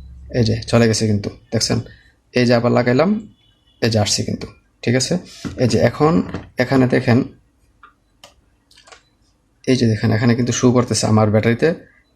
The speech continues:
চার্জ আছে তেরো পয়েন্ট ফাইভ, ঠিক আছে? যেহেতু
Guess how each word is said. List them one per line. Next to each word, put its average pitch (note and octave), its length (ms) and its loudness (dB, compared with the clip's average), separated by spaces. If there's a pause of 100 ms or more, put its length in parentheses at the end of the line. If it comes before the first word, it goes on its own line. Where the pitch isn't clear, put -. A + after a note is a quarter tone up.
(100)
চার্জ A2 240 2
আছে D3+ 160 -2 (360)
তেরো A#2 260 2
পয়েন্ট A2+ 260 4
ফাইভ, G#2 160 0 (800)
ঠিক B2+ 160 -4
আছে? B2+ 140 -6 (100)
যেহেতু A2+ 200 2